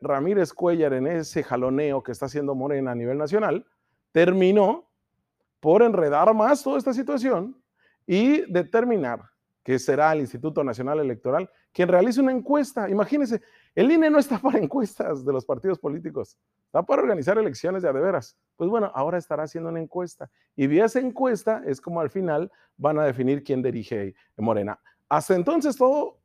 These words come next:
se puede mover en Baja California, pero ya empezaron los movimientos encabezados, ¿sabe por quién? Por un consejero electoral de Morena que es de altura y tiene un peso enorme, no solamente por su relación directa con el, el presidente Andrés Manuel López Obrador,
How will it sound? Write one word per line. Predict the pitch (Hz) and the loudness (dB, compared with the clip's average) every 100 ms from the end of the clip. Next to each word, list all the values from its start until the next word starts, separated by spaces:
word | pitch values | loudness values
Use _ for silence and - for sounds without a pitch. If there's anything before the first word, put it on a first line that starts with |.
| - | -10
se | - | -2
puede | 151 202 208 | 0 4 2
mover | 180 160 190 | 4 2 0
en | 170 | -2
Baja | 156 165 | -4 -4
California, | 135 104 113 104 147 - _ _ _ _ - _ _ _ - | -6 -4 -8 -8 -12 -14 _ _ _ _ -20 _ _ _ 4
pero | 233 254 214 240 226 _ _ _ _ | 6 8 6 2 -4 _ _ _ _
ya | - 120 160 | -8 -4 -4
empezaron | 156 147 127 156 156 | -4 -4 -2 -2 -2
los | 131 120 | -2 -2
movimientos | 170 143 135 180 185 247 220 | -2 -2 -2 -4 -6 -8 -8
encabezados, | 143 113 101 98 156 180 175 | -8 -6 -6 -2 -2 -2 -4
¿sabe | - - 196 | -8 -2 -2
por | 147 123 | -2 -6
quién? | 220 240 _ _ - | -8 -8 _ _ 0
Por | 190 | 2
un | 294 | 4
consejero | 277 294 269 214 170 247 | 4 2 2 0 2 2
electoral | 247 190 - 175 247 | 2 0 0 0 0
de | |
Morena | 233 185 240 285 277 _ _ | -2 -2 -2 -2 -6 _ _
que | 165 | 0
es | 180 | 2
de | 214 | 2
altura | 151 180 104 - _ _ _ _ _ _ | 2 0 -2 -8 _ _ _ _ _ _
y | - 160 | 0 4
tiene | 190 | 4
un | 294 | 4
peso | 262 240 269 277 | 6 4 6 2
enorme, | 202 202 139 95 _ _ _ - | 4 2 0 -10 _ _ _ -4
no | 156 | 2
solamente | 208 262 269 285 | 4 4 2 -2
por | 240 208 | -2 0
su | 185 | 2
relación | 175 143 190 | 2 0 -2
directa | 208 196 220 | -2 0 -2
con | 190 165 147 | -2 -4 -6
el, | - 135 135 | -4 -2 -2
el | |
presidente | 120 139 139 156 170 | -4 -6 -4 -4 -4
Andrés | 156 127 | -4 -4
Manuel | 120 127 | -4 -4
López | 139 127 | -4 -4
Obrador, | 143 147 160 139 | -2 0 0 -2